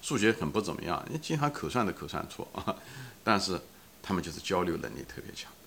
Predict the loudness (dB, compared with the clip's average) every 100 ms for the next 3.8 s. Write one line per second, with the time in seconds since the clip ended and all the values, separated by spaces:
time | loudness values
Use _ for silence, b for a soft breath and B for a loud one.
0 | -6 2 2 2 -4 -6 -12 -20 -20 -20
1 | -20 -20 -20 -20 -20 -20 -20 -18 -4 -2
2 | 0 -4 -6 -8 -8 0 2 4 4 6
3 | 6 4 2 0 0 2 4